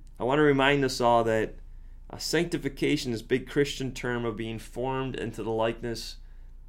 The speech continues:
of Jesus, that yes, it, it happens in the context of marriage where our spouses will sanctify us, where God calls us to, to live a selfless kind of love towards our spouse, and certainly with our kids, as if we're not stretched far enough in our marriages by giving up self.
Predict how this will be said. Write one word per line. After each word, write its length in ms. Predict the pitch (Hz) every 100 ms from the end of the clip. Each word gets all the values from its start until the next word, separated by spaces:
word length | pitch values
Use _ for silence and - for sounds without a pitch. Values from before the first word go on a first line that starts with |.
| -
of 160 | - 101
Jesus, 500 | 104 117 120 110 -
that 180 | 113 78
yes, 280 | 123 123 135
it, 200 | 120 -
it 140 | 110
happens 420 | 113 110 123 117
in 80 | 110
the 60 | 107
context 600 | 131 117 117 117 110 107
of 100 | 101
marriage 400 | 107 120 135 113
where 160 | 107
our 120 | 98 95
spouses 560 | - 95 117 - 123
will 80 | 131
sanctify 640 | - 131 135 147 139 143
us, 160 | 147 139
where 100 | 113
God 320 | 107 113 117
calls 340 | - 113 120 117
us 200 | 123 -
to, 220 | 110 92 -
to 80 | 104
live 340 | 107 110 90 - - -
a 80 | -
selfless 680 | - - 131 127 135 147 -
kind 320 | 147 143 143
of 140 | 123
love 440 | 131 143 143 139 - - - - -
towards 240 | 123 113
our 80 | 107
spouse, 440 | - 120 123 139
and 160 | 107 107
certainly 480 | - 143 131 127 120
with 140 | 117
our 120 | 104
kids, 480 | - - 151 110 95
as 140 | 104
if 140 | 107 -
we're 60 |
not 200 | 117 -
stretched 300 | - 127 113
far 280 | - 117 117
enough 260 | 113 110 107
in 60 |
our 100 | 110
marriages 640 | 104 110 120 117 98 98 87
by 140 | 92
giving 260 | 92 101 98
up 160 | 92
self. 500 | - 107 98 101 -